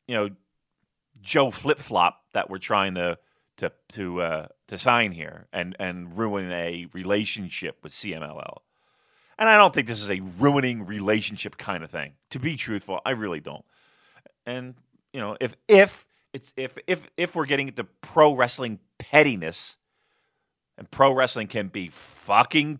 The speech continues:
petty, uh, I, you know, it's just keep him off the C M L L tours. You know, he, he won't work a Fantastica Mania. Okay, great.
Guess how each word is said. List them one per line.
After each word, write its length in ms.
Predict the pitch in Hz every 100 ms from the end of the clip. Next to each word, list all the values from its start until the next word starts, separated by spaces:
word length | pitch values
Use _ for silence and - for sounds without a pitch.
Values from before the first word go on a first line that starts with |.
| -
petty, 480 | - 151 107 85 - _ _ _ _ _ _ _ _ _
uh, 520 | 110 107 104 101 98 98 _ _ _ _ _ _ _ _ _ _ _ _ _ _ _ _ _ _ _
I, 100 | 117
you 140 | 113 131
know, 200 | 110 107
it's 380 | 120 107 - - _ _ 127
just 220 | 123 -
keep 240 | - 135 117
him 120 | 110
off 180 | 95 -
the 120 | 85
C 280 | - 107 90
M 100 | 85
L 180 | 78
L 160 | 78 76
tours. 440 | - 82 78 78 _
You 60 | 90
know, 180 | 78 80
he, 200 | - 101
he 100 | 92 104
won't 200 | 92 80
work 160 | 80
a 60 | 85
Fantastica 640 | 92 78 82 78 - 80
Mania. 360 | 76 76 - - _ -
Okay, 340 | 87 78 80 _
great. 260 | - 85